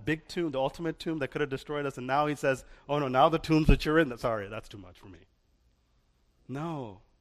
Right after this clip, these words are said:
He, if he went th-, through that for you, our sin is not too much, our darkness, our aloneness, our hatred. So we can collapse at his feet this morning. And then as he overwhelms us with his grace,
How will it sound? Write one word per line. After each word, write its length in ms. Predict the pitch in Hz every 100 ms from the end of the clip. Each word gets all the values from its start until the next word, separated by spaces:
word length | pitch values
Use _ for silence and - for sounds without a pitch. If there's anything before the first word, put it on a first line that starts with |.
| _ _
He, 140 | 147 170
if 80 | -
he 80 | 190
went 240 | 196 -
th-, 100 | - - -
through 200 | 156 131
that 360 | 107 139 185
for 220 | - 127
you, 340 | 113 104 101 95 _ _ _ _
our 60 | 127
sin 280 | - 170 175
is 140 | 135
not 160 | 139 131
too 120 | 139
much, 200 | 127 123
our 120 | 120
darkness, 520 | 110 123 123 - 120 -
our 120 | 113
aloneness, 480 | 117 113 113 110 117
our 120 | 110
hatred. 460 | 101 101 - 101 _ _ _ _ _
So 160 | -
we 200 | 113 131
can 180 | 147 123 107
collapse 560 | - 107 117 131 135 135
at 120 | 120
his 220 | 123 -
feet 380 | - 110 104 - _ _ _ _ _ _ 113
this 280 | 127 - 113
morning. 460 | 113 107 104 107 _ _ _
And 140 | 113 113
then 400 | 120 123 120 117
as 340 | 117 120 135 -
he 200 | 135 131
overwhelms 600 | 123 127 131 123 120 113
us 160 | 113
with 100 | 123
his 140 | 113 -
grace, 420 | 110 104 101